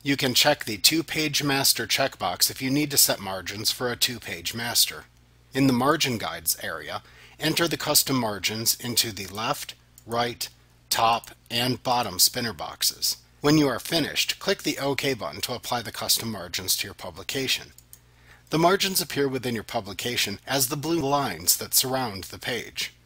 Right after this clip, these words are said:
When designing your publication, ensure that you do not place any content you want to print into the designated margin area.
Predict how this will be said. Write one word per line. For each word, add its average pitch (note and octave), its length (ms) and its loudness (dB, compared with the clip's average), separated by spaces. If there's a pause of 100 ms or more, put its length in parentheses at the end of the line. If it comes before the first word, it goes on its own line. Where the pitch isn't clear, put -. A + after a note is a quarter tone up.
(160)
When C#3+ 220 6
designing D#3 420 4
your B2 120 2
publication, A2+ 760 -2
ensure C#3 280 2
that D#3+ 180 2
you C#3 80 0
do C3+ 140 0
not B2+ 240 2
place A#2 260 2
any G#2 140 -6
content B2 580 -2
you A2 60 -6
want E2 180 -6
to - 80 -6
print C#3+ 420 -2
into C#3+ 360 -2
the A#2 140 -6
designated G#2 760 -2
margin G#2+ 460 -6
area. G#2+ 460 -8